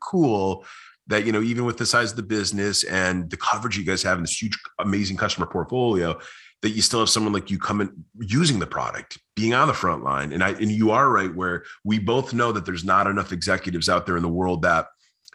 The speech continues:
just from, I'm not saying every damn day, but, like, from time to time, go to the front line, listen to what your customers are, are, are saying, see how your agents have to actually manage a ticket or manage a ticket process or workflow,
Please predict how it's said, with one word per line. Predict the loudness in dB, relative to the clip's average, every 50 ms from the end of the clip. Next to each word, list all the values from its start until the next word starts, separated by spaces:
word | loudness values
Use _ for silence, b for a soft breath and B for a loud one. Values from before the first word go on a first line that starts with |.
| _ _
just | 0 2 2 4 2
from, | 2 -2 -2 -2 -2
I'm | 2 4
not | 4 4 4 2
saying | 2 2 4 4
every | 4 2 0 -4
damn | -4 -4 -4 -4 -4 -4
day, | -2 0 0 0
but, | 0 0 0 0
like, | 0 -2 -2 b b b b b b b _
from | -2 0 0 2
time | 4 4 4 4 4 2
to | 0 -2
time, | 2 4 4 6 4 4 0 -4 -2
go | 0 0 2
to | 2
the | 0 -2
front | 0 0 2 2 2 2
line, | 2 0 0 0 -2 -6 -8 -14 _ _ _ _ _ _
listen | -10 -6 -2 0 2 4 4 4 4 4 4
to | 2 2
what | 0 0 0
your | 0 0
customers | 0 0 0 0 0 -2 0 0 0 0 -2
are, | -2 -4 -4 0 2
are, | 2 2 2 0
are | 0
saying, | 0 -2 -2 -2 -2 -2 -4 -6 B B B B B B B _ -2
see | 2 4 4 4 4 2 2
how | 2 2 2
your | 2 0 -2 -2
agents | -2 -2 -2 -2 -2 0
have | -2 -2
to | -2 -2
actually | -2 0 0 0 -2 -2 -2
manage | -2 -2 -2 -2 -2 -4 -4
a | -6 -6
ticket | -6 -6 -4 -4 -2 0
or | 0 0
manage | 0 0 0 -2 -2 -2 -4
a | -6 -6
ticket | -8 -6 -6 -6 -8
process | -4 -2 0 0 0 -2 -4 -4 -6 -4
or |
workflow, | -4 -4 -4 -6 -6 -6 -4 -2 -2 -2 -4